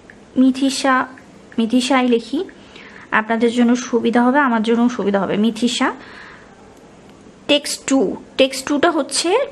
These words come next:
টু লেখা, তো আমি এটাও delete করে দিয়ে এখানে world লিখলাম,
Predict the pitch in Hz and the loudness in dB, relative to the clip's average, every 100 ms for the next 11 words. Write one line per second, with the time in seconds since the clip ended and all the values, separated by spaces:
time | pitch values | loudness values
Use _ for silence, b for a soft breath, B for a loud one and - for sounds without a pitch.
0 | - 302 294 - - - - B B B | 0 2 4 2 0 -8 -8 B B B
1 | - 262 302 - 233 240 294 247 220 220 | 0 0 0 0 0 2 0 0 -2 -2
2 | - 214 185 240 330 - B B B B | -2 0 0 0 -2 -4 B B B B
3 | B - - 233 269 233 440 B B B | B -20 -2 0 0 -2 -4 B B B
4 | B - 226 196 180 180 - - 214 - | B -10 0 2 2 -4 -8 -6 -6 -8
5 | - | -10